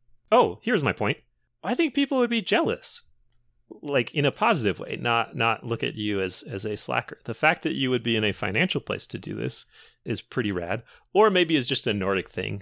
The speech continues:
I don't know. Maybe, maybe the social safety net has taken care of all of your needs. But either way, I'm jealous. And it feels like a cool thing that you get to do that I'm envious of, not a, a sign of your weakness or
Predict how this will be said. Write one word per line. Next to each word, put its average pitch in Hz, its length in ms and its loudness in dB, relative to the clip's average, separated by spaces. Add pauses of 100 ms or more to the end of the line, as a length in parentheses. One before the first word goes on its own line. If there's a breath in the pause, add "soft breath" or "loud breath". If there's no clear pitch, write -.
I 113 100 0
don't 95 140 0
know. 95 300 -4 (260)
Maybe, 101 400 -6
maybe 104 440 -6 (320)
the 104 100 -6
social 107 320 -2
safety - 340 -4
net 92 280 -6 (280)
has - 140 -6
taken 98 280 -4
care 104 200 -2
of 95 100 -2
all 101 140 0
of 92 100 -8
your 95 80 -2
needs. 92 540 -6
But 127 140 0
either 190 200 4
way, 147 160 6
I'm 104 140 4
jealous. 98 420 0 (500 loud breath)
And 113 380 -2 (220)
it 120 200 -4
feels 143 180 0
like 131 140 0
a 101 160 2
cool 143 300 -2
thing 127 540 -2
that 110 140 0
you 120 140 -4
get 117 160 0
to - 120 -10
do 113 260 0
that 87 280 -4 (140)
I'm 101 180 -4
envious 107 440 -2
of, - 140 -8
not 104 200 -2
a, 92 60 0 (300)
a 92 40 -2
sign 95 380 -2
of 90 120 -6
your 98 140 -4
weakness 98 540 -6
or 104 320 -6